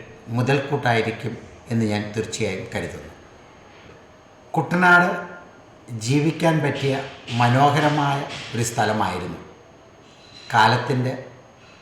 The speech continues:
കടന്നുപോക്കിൽ ഇന്ന് കുട്ടനാടിൽ നിന്ന് മനുഷ്യർ മറ്റ് സ്ഥലങ്ങളിലേക്ക് ചേക്കേറുകയാണ്. തീർച്ചയായും കുട്ടനാടിനെ നമുക്ക് വളർത്തി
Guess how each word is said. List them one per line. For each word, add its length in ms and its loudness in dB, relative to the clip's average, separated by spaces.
കടന്നുപോക്കിൽ 680 2
ഇന്ന് 300 2
കുട്ടനാടിൽ 580 2
നിന്ന് 260 0
മനുഷ്യർ 460 0
മറ്റ് 280 0
സ്ഥലങ്ങളിലേക്ക് 720 -2
ചേക്കേറുകയാണ്. 800 -2
തീർച്ചയായും 640 2
കുട്ടനാടിനെ 680 2
നമുക്ക് 360 2
വളർത്തി 540 0